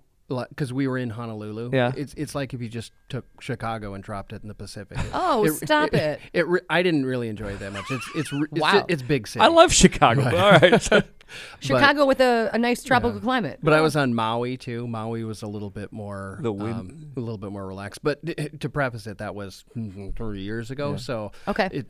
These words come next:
Speaker 1: I'm sure it's changed quite a bit since I've been there. But
Speaker 3: See, now, would you go for the, the,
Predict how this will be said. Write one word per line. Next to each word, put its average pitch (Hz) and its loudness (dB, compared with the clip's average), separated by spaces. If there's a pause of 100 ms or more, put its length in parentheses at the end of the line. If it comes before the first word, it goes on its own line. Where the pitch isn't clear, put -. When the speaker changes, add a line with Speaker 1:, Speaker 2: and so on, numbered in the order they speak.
Speaker 1:
I'm 131 -6
sure 110 -10
it's 95 -14
changed 95 -16
quite 95 -16
a - -16
bit - -18
since - -18
I've - -20
been - -18
there. - -18 (100)
But - -18
Speaker 3:
See, 294 0
now, 269 2
would 247 -2
you 269 -2
go 277 2
for 277 -4
the, 226 -2 (160)
the, 180 -4